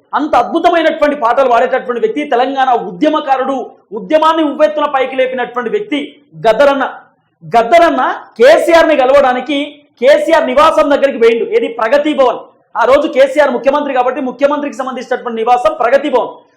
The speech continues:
ప్రగతి భవన్కు పోయి, "నేను కేసీఆర్ ని కలవాలి,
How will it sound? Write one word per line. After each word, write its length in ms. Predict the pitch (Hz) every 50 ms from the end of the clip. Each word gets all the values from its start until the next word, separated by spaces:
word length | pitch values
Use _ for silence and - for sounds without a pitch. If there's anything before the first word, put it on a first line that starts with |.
| _ _ -
ప్రగతి 380 | 214 247 262 339 339 359 359 359
భవన్కు 360 | 339 311 302 302 285 - 220
పోయి, 200 | 240 233 - 311
"నేను 200 | 294 302 277 -
కేసీఆర్ 420 | 233 240 262 - 262 285 277 269
ని 60 | 269
కలవాలి, 560 | 233 214 220 240 240 240 240 233 233 233 -